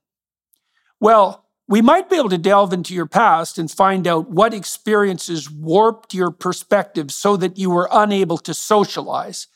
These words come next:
And we might be able, by doing so, to clear out some of the obstacles of conception. You, maybe you think all people are untrustworthy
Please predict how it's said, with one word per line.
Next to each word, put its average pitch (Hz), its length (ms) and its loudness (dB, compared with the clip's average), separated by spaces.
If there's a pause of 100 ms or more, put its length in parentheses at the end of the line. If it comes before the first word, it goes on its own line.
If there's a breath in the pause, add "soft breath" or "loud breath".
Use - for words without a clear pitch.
(440)
And 185 280 0 (440)
we 185 180 0
might 214 300 2
be 180 180 0
able, 170 360 -4 (420)
by 185 240 2
doing 208 320 0
so, 170 220 -4
to 160 80 -4
clear 240 440 0
out 185 220 2
some 196 240 0
of 175 80 -2
the 165 180 -2
obstacles 185 800 0
of 160 280 -2
conception. - 800 -4 (340)
You, 196 80 -2
maybe 185 260 2
you 180 140 -2
think 156 320 -6
all 247 200 6
people 190 340 0
are 180 100 4
untrustworthy 165 920 0